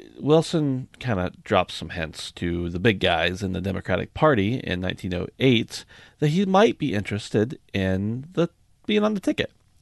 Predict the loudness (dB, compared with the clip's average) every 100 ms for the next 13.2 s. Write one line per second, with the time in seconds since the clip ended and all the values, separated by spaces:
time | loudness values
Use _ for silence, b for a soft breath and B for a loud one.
0 | -10 -4 0 4 6 6 4 2 2 -2
1 | -2 -2 -2 -4 -18 -8 -4 -4 -6 -10
2 | -10 -6 2 2 4 2 2 -2 B B
3 | B B 2 6 6 6 2 _ _ 0
4 | 0 0 -4 2 4 4 2 0 0 0
5 | -2 -2 0 0 2 0 -2 -2 0 -2
6 | -2 -8 -6 -10 -12 -8 -8 -6 -2 -2
7 | -2 -6 -12 -4 -2 -2 -2 -4 -4 -2
8 | 0 0 0 -2 -6 B B B B 0
9 | 0 4 4 6 4 2 4 4 4 2
10 | 0 0 -4 -4 -4 -4 -2 0 0 -2
11 | 0 2 2 0 0 0 0 0 0 4
12 | 4 2 0 -2 -2 -6 -8 -6 -6 -8
13 | -12